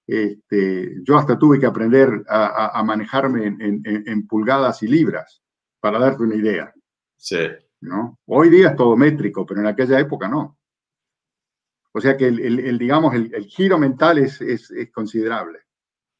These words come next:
Speaker 2: O sea, definitivamente, digo, hablándole a aquel papá o aquel chico que cree que maneja fantásticamente bien y que por ahí lo hace fantásticamente bien.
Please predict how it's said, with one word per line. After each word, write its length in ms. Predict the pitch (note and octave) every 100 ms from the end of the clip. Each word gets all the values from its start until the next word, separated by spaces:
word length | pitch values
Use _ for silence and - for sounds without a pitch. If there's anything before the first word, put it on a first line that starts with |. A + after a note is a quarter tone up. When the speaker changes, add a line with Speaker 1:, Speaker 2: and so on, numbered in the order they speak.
| _ - - _
Speaker 2:
O 140 | - F2
sea, 400 | A2+ G2 - - _ _ _
definitivamente, 1400 | F#2+ G#2+ G2+ A#2+ A#2+ A#2+ E3 C3+ A#2 C3 C3+ C3+ C3+ C3+ -
digo, 540 | G#2 A2 - - - -
hablándole 640 | E2+ F#2 A2 G#2+ F#2+ F2+
a 80 | F2
aquel 320 | - G#2 F2
papá 560 | E2+ E2 F#2+ A2 A2+ -
o 140 | D#2
aquel 300 | D2+ G2+ F#2+
chico 640 | - G#2 G#2 G#2 G#2 - _ _ _
que 160 | D#2+ -
cree 200 | F#2 G2+
que 120 | F#2+
maneja 420 | E2 F2 F#2 E2+
fantásticamente 880 | E2+ D#2 F#2 E2+ D#2+ D#2+ E2+ F2+ E2
bien 160 | G2+ A2
y 80 |
que 120 | F2 D#2+
por 140 | E2+
ahí 160 | G2 E2+
lo 140 | F2
hace 280 | A#2 - -
fantásticamente 840 | D2+ - F#2 F2+ D#2+ E2+ F2+ E2+
bien. 320 | E2 F#2 C3